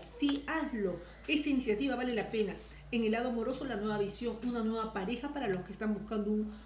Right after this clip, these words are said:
una nueva novedad en su vida amorosa, al, adelante. En relación a los casados, como que una tranquilidad en el hogar. Vamos con Géminis. Géminis sale viajando, Géminis sale con suerte, Géminis sale con nuevas aventuras.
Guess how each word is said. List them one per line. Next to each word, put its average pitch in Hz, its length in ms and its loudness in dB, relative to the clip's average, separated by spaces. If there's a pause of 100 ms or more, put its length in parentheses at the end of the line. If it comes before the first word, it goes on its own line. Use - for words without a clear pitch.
(200)
una 240 220 0
nueva 226 220 0
novedad 208 360 4
en 233 80 2
su 220 140 -4
vida 214 160 2
amorosa, 339 640 0 (300)
al, 208 360 2
adelante. 190 600 2
En 214 160 2
relación 214 400 0
a 247 40 -2
los 240 160 -2
casados, 254 600 -4 (320)
como 233 280 2
que 220 220 0
una 240 240 0
tranquilidad 202 800 0
en 220 200 0
el 214 200 2
hogar. 147 320 -2 (640)
Vamos 190 380 -4
con 240 260 2
Géminis. 294 520 0 (380)
Géminis 381 440 -2
sale 311 240 2
viajando, 196 760 -2 (260)
Géminis 339 400 0
sale 320 260 0
con 190 180 2
suerte, 226 720 0
Géminis 330 400 2
sale 311 180 0
con 226 160 2
nuevas 247 200 4
aventuras. 226 680 2